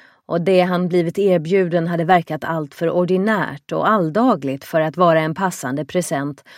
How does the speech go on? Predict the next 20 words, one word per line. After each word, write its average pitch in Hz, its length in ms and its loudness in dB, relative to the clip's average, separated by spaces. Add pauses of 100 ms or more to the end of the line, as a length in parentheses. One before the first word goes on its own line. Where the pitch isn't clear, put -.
(180)
åt 175 200 -2
den 165 160 0
ärade, 151 760 -2
enväldige 151 880 -2
och 156 160 2
allmänt 190 520 0
beundrade 151 680 -2 (300)
Great 180 260 4
Elchi, - 640 -6 (380)
som 175 220 -6
hade 175 260 4
reformerat 170 720 0
det 151 160 -4
osmanska 147 600 -6
imperiet. 156 720 -8 (1400)
Kaftaner, 202 1000 0
hur 220 340 4
än 170 300 -2
utsöks 156 640 -4
broderade, 151 760 -4